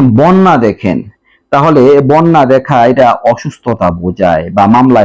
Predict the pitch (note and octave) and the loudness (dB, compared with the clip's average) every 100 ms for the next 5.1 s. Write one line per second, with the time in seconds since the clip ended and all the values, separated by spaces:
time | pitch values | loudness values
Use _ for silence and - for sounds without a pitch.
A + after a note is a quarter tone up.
0 | F2+ A2+ B2 C3 A#2 G2+ E2+ F2 F2+ G2 | -2 -2 0 0 2 0 -2 -4 -6 -2
1 | F#2 F2+ - _ _ _ C3+ E3 F3+ D#3 | -2 -2 -8 _ _ _ -4 0 2 2
2 | B2+ - D3+ D#3 D3+ - C#3+ G2 F2 F2 | 0 -2 -2 -2 -2 -4 -2 -2 -2 -4
3 | F2 D#2 B1+ - E3 F3+ F3+ D#3+ C#3+ C3+ | -2 -2 -4 -4 0 0 0 -2 -2 -2
4 | E3 E3+ B2+ A2+ D3 C#3+ C#3 C#3 A#2+ C3 | 0 0 0 0 0 0 -2 0 2 2
5 | D#3 | 2